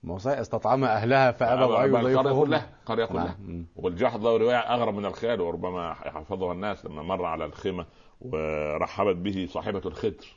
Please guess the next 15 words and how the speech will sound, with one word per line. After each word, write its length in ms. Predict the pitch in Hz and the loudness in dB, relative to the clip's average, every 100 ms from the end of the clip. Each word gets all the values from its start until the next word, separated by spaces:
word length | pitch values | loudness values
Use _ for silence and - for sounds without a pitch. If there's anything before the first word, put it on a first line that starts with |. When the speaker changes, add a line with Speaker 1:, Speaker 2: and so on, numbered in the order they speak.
| - - _ _ _ _ _ _ - | -20 -20 _ _ _ _ _ _ -10
Speaker 2:
وأخرجت، 520 | 65 117 107 104 101 | -4 0 2 2 2
Speaker 1:
مم، 40 | 101 | 2
Speaker 2:
آه، 140 | 113 | 2
Speaker 1:
صحيح. 260 | 90 95 85 - | 2 -2 -6 -6
Speaker 2:
وأخرجت 380 | 80 104 123 110 | -4 0 0 0
إليه 220 | 113 113 | 0 0
طعاما، 420 | 101 98 107 80 76 _ - _ - | 0 0 0 -4 -14 _ -20 _ -6
وجاء 240 | 95 113 | 0 2
رجل 200 | 123 113 | 2 0
مقطب، 580 | 104 - 117 - 104 85 _ - - | -4 -6 -6 -6 -12 -12 _ -20 -12
آه، 460 | 71 80 76 76 71 | -8 -6 -4 -6 -8
جبين 880 | 71 78 76 104 107 101 95 92 | -8 -8 -4 -2 -2 -2 -4 -6
ولا 240 | 90 87 92 | -4 -2 -2
يسلم، 560 | 87 - 101 98 95 | -2 -2 -2 -2 -4
ودخل 420 | 92 107 110 107 | -2 -2 -2 -2